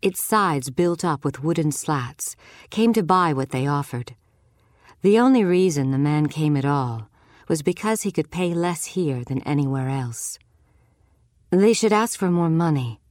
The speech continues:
she always told herself. "They deserved more money." But when she stepped forward,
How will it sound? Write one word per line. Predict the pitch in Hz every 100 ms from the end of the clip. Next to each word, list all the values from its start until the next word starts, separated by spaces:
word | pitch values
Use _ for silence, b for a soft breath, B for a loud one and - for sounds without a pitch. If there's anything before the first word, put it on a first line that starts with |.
| _
she | - -
always | 147 127 127
told | - 139 123
herself. | 127 - 131 123 - - b b b _
"They | - 165
deserved | 170 143 180 190 147 127 -
more | - 147 156
money." | 151 165 156 123 - _ b b b b b b b b
But | 175
when | 185 214
she | - 220
stepped | - 247 254
forward, | - - 214 175 131 120